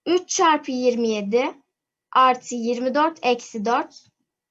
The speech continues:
Yirmi dört eksi dört.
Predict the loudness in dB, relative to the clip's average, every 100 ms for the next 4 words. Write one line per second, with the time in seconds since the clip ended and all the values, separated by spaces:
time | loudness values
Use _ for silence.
0 | _ _ _ _ _ _ _ _ _ _
1 | _ _ _ _ _ _ _ _ _ _
2 | _ _ _ _ _ _ _ _ _ _
3 | _ _ _ _ _ _ _ _ _ _
4 | _ _ _ _ -6 -4 -4 -4 -6 -8
5 | -16 -16 -14 -12 -12 -14